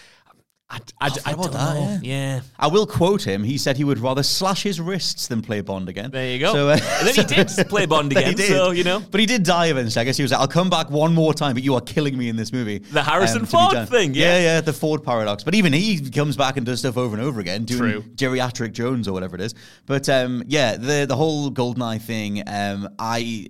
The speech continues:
Speaker 2: it's one of those things where I just, no one other than, even the generation above us cares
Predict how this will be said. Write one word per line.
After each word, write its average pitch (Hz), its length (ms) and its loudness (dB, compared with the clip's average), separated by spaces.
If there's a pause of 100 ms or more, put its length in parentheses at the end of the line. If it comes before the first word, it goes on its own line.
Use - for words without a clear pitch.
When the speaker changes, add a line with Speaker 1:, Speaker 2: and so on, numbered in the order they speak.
Speaker 2:
it's - 240 -8
one 160 140 0
of 190 60 4
those 175 120 4
things 127 260 -2
where 110 120 -2
I 104 100 -2
just, 101 320 -10
no 131 300 0
one 143 240 -2
other 117 200 -6
than, 107 340 -6 (200)
even 156 160 -2
the 208 80 2
generation 156 440 -4
above 110 380 -6
us 85 320 -8 (160)
cares 104 480 -6